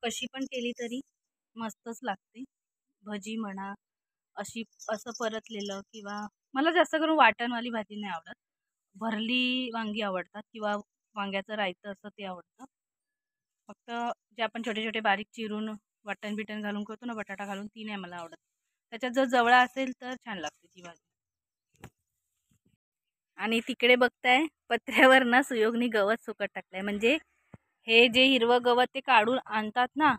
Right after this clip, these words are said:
तर ती गाय आहे ना राधा, ती ना शोधून शोधून त्यातलं खाते आणि जे जाड जाड असेल ना ते टाकून देते. मग सुयोग काय करतात, असं बघा,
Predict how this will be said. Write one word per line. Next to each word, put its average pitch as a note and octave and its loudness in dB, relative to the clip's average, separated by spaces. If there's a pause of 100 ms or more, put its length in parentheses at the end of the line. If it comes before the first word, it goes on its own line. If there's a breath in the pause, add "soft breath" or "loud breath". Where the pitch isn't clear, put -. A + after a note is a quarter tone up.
(600)
तर A#3 4
ती C4 -6
गाय A#3+ 12
आहे B3+ 8
ना B3+ 0
राधा, A3 6 (840)
ती B3+ -2
ना C#4+ 6
शोधून C4+ 4
शोधून C#4+ 2
त्यातलं C4 0
खाते B3 -2
आणि B3+ 2
जे C4 -2
जाड A3 8
जाड B3+ 4
असेल C4+ -2
ना C4 0
ते C4 -2 (640)
टाकून A#3+ 2
देते. F#3+ -2
मग G#3 -8
सुयोग A3+ -6
काय B3 -2
करतात, A#3+ -6
असं A3 -8
बघा, G3+ -6